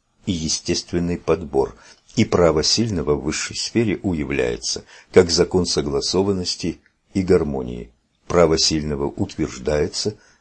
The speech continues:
как закон совершенства или знания, как и иерархия. Совершенствование есть путь утончения.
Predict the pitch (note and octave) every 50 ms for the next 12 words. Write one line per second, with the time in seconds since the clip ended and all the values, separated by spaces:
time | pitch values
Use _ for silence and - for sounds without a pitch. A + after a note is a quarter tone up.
0 | _ - - E2+ D2+ D2+ D2+ D#2+ D2+ - E2 D#2 D#2 - - G#2 G2+ G2 D2+ -
1 | - - - C#2 C#2 - - - - G2 G#2+ - _ _ _ G2 E2+ C#2 C2 C2
2 | - B1+ B1+ B1+ C2 B1+ C#2 E2+ G2 A2 A2+ _ _ _ _ _ _ _ _ -
3 | G2+ G2 A2+ A2+ - - _ _ - F#2+ G2 A2 G2+ E2+ F2 F#2 E2 C#2+ D2 C#2+
4 | C#2 - - - - - C#2+ C#2 C#2 C#2 C2 - _ _ _ _ _ _ _ _
5 | _ _ _ _ _ - - - - - - - - G#2+ G2 F#2 F2+ F2 - G#2
6 | F#2+ F2+ - - - E2+ D2+ D2+ D#2 D2+ C#2+ C#2+ C#2 - - F#2+ F2 E2 F#2+ G#2
7 | - - - - - _ _ - F#2 F2+ F2 - - - _ _ _ - - G2
8 | - E2+ E2+ E2+ - - - D2+ C#2+ C2 A1+ A1+ A#1 -